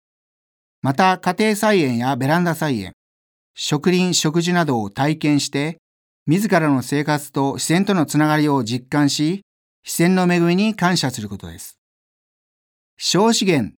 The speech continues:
低炭素の生活法とは、環境負荷の低い交通手段として、買い物や通勤などに自転車を利用し、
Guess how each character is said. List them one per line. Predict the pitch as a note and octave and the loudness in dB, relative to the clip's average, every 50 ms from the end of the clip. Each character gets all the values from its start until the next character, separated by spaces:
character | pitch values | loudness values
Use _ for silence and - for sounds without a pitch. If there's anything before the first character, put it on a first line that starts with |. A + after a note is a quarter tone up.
| _ _ _ | _ _ _
低 | - E3+ G3+ G3+ | 0 2 2 2
炭 | G3+ G#3+ G3+ G3 F3 | 2 2 2 2 2
素 | E3+ | 2
の | C#3+ B2 G#2+ | 0 0 0
生 | - B2+ C3 C3+ | -2 -4 -4 -2
活 | C#3+ C#3 C3 - | -4 -4 -4 -2
法 | C3+ C3 C3 | -2 -2 -2
と | C3 B2+ A#2 | -4 -4 -6
は、 | G#2 G#2 A2+ C3+ D3+ - - _ _ _ _ _ _ _ _ _ | -4 -4 -4 -6 -6 -8 -12 _ _ _ _ _ _ _ _ _
環 | - - E3 G3+ G#3 G3+ | -4 -2 0 0 0 0
境 | - G#3+ G#3+ G#3+ G3+ | 0 0 2 0 0
負 | G3+ - G3 | -2 -2 -2
荷 | F3 | 0
の | D3 | 0
低 | B2+ - - - D#3 D3 | -2 -4 -4 -2 0 2
い | C3 G#2+ - - | 2 0 -2 -2
交 | - D3+ E3 E3 | -2 0 0 0
通 | E3 F3+ E3+ D#3+ - | 0 0 -2 0 0
手 | F3+ | 0
段 | E3 C#3+ B2 G#2+ | 0 0 0 -2
と | G#2+ G2+ | -4 -8
し | - - | -10 -10
て、 | - B2 C#3 D#3 E3+ - _ _ _ _ _ _ _ _ _ _ | -8 -8 -6 -6 -8 -10 _ _ _ _ _ _ _ _ _ _
買 | - - D#3+ F3+ | -4 -2 0 0
い | F#3 | 2
物 | F#3 F#3 F3+ F3 | 0 0 0 0
や | E3 E3 D#3+ | 0 0 -2
通 | D#3+ - - F#3+ G3 | -2 -2 -2 -2 0
勤 | G3 G#3 G3 G3 G3 | 0 0 0 2 2
な | G3 F#3+ | 2 2
ど | E3+ C#3+ | 0 0
に | A#2+ B2 C3 D#3 F3+ - _ _ _ _ _ _ _ - | 0 0 0 -2 -2 -6 _ _ _ _ _ _ _ -6
自 | C#3 C3+ | -2 0
転 | A#3+ B3+ A3+ | 2 2 2
車 | - - C3+ B2+ C#3+ | 2 0 -2 0 0
を | F3+ F3+ - | 0 0 -2
利 | A2 A#2 B2 | -4 -4 -2
用 | C3 C3 C3 | 0 0 -2
し、 | C3 - B2+ A#2+ A2+ - | -2 -4 -6 -8 -8 -10